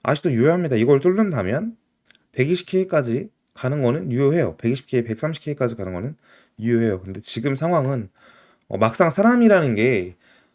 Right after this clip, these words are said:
아래로 떨어져서 여기까지 오면 이게 뚫릴 것 같고 여기까지 가면 이게 뚫릴 것 같은데,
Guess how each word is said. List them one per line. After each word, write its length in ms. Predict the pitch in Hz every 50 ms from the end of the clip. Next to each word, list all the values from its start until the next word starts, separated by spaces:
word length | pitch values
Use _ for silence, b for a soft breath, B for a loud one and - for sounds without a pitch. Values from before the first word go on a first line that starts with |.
| b b -
아래로 380 | - 117 135 160 214 226 214
떨어져서 420 | 220 208 214 220 214 196 175 160 127
여기까지 420 | 110 101 139 - - 226 220 214
오면 320 | 175 120 104 110 117 117 110
이게 300 | 95 95 - - 202 -
뚫릴 240 | - 233 226 247 233
것 120 | - 131
같고 600 | 107 95 - - - 110 110 110 98 87 82 92 -
여기까지 680 | 98 104 131 165 165 160 151 147 143 147 156 143 139
가면 300 | 131 - - 107 110 110
이게 220 | 101 95 107 135 135
뚫릴 240 | 151 190 208 233 233
것 60 | 208
같은데, 640 | 160 135 131 - 110 98 90 104 113 110 90 73